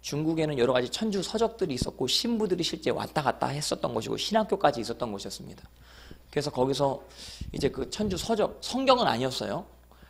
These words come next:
성경 관련된 어떤 그 서적들이 많이 이-, 그 중국에 맞게 편찬이 됐는데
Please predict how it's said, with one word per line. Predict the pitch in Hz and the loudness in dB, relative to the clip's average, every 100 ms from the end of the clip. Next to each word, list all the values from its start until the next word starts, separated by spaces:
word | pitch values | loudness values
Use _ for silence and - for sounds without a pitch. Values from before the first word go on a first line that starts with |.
| - | -14
성경 | - 240 233 220 196 - | -4 0 4 4 2 0
관련된 | 127 139 151 147 180 143 - | 2 2 2 2 0 0 -6
어떤 | 123 139 135 - | -6 -6 -6 -4
그 | 123 117 113 | -2 0 -2
서적들이 | - - 233 247 - 220 170 | -4 -4 2 2 2 -2 -2
많이 | - - - 170 143 - | -4 -8 -6 -4 -4 -8
이-, | - - - - - - | -14 -16 -18 -20 -20 -20
그 | - 110 113 | -6 -6 -4
중국에 | - 156 160 147 | -2 -2 2 4
맞게 | 104 113 110 131 208 - - - - - | 4 2 -2 -2 -6 -14 -20 -20 -20 -18
편찬이 | - 220 220 190 | -4 0 2 2
됐는데 | 120 117 131 151 113 | 0 -2 -2 -2 -4